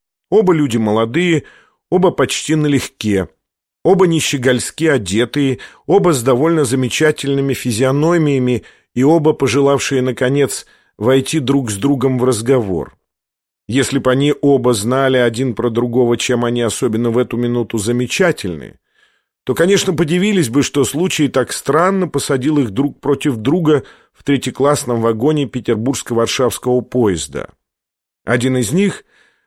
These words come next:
был небольшого роста, лет двадцати семи, курчавый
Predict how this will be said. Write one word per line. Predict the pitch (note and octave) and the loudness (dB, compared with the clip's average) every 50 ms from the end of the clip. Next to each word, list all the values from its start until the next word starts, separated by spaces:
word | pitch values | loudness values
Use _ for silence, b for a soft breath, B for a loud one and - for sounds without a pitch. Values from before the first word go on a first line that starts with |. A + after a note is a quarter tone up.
| _ - | _ -4
был | - C#3 G3 A3+ A3+ G#3+ | 0 2 2 4 4 4
небольшого | G3 F3+ D#3+ C#3 C#3+ C3+ A#2+ - F#3+ F3 D#3 C3+ | 4 2 4 4 2 2 2 2 2 2 4 4
роста, | B2 C3 D#3 D#3 - - D3 | 4 4 2 2 0 0 0
лет | C3+ C3+ D#3 E3+ D#3 B2 | 2 2 2 0 0 -2
двадцати | G#2+ A2 A#2 G#2+ - - - - A#2+ | -4 -2 -2 -4 -4 -6 -6 -4 -4
семи, | G#2+ - - A2 A2 C3 D#3+ F3 | -4 -2 -2 -2 0 0 -2 -2
курчавый | - - C3+ A#2+ G#2+ - - - D#3 E3 F3 F3 D#3 D#3+ D3+ C#3 - | -2 -2 -2 0 0 -2 -2 0 2 2 2 2 2 0 0 -2 -4